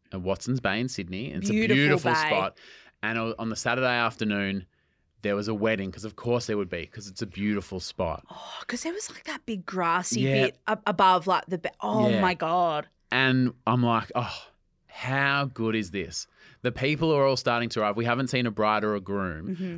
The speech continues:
Speaker 1: but y-, there's just, like, people, 'cause people are rocking up in suits and it's sort of near the beach and it was a warm day.
Speaker 2: Hot.
Speaker 1: So even just seeing people in suits, you're like, "Oh, there's something going on."
Speaker 2: Yeah.
Speaker 1: 'Cause everyone's usually, you know, just T-shirt and a
Speaker 2: Yeah.
Speaker 1: bikini.
Speaker 2: Especially down there
Speaker 1: Yeah.
Speaker 2: because there's, like, a, it's like where the ferry comes.
Speaker 1: Yeah.
Speaker 2: So it's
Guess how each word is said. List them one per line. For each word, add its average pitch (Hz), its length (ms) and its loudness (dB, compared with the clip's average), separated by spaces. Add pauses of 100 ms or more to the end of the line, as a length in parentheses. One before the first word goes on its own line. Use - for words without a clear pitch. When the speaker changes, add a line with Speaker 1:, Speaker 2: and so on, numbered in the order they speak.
Speaker 1:
but 113 320 -2
y-, 127 180 -10
there's 123 200 0
just, 127 160 -6
like, 120 300 0
people, 120 280 -2
'cause - 180 -6
people 185 260 2
are 196 60 2
rocking 170 240 2
up 143 120 -2
in 120 100 0
suits 147 280 0
and 117 80 0
it's 110 100 -4
sort 147 100 0
of 151 60 -2
near 135 120 0
the 117 60 0
beach 110 240 0
and 107 60 -2
it - 20 -2
was 101 60 -4
a 104 60 -2
warm 110 280 2
day. 101 280 2
Speaker 2:
Hot. 220 360 -4
Speaker 1:
So 139 120 0
even 151 180 2
just 180 140 0
seeing 143 160 0
people 127 220 0
in 110 80 -2
suits, 131 220 -2
you're 117 100 2
like, 110 100 -4 (200)
"Oh, 175 60 4
there's 123 140 2
something 214 280 0
going 127 240 2
on." 160 240 0 (280)
Speaker 2:
Yeah. - 120 -20 (100)
Speaker 1:
'Cause 143 140 2
everyone's 170 300 4
usually, 113 260 0
you 110 120 -2
know, 85 120 0
just - 180 -8
T-shirt 92 400 -4
and 78 100 -10
a - 40 -10 (300)
Speaker 2:
Yeah. 202 500 0
Speaker 1:
bikini. 120 440 -2
Speaker 2:
Especially 269 440 2
down 170 320 0
there 165 280 0
Speaker 1:
Yeah. 123 100 4
Speaker 2:
because 202 160 2
there's, 196 180 2
like, 180 200 0
a, 196 160 0
it's 220 120 -2
like 277 120 -2
where 285 120 2
the 202 100 -2
ferry 190 380 2
comes. 247 420 2
Speaker 1:
Yeah. 147 240 4
Speaker 2:
So - 60 -4
it's - 100 -6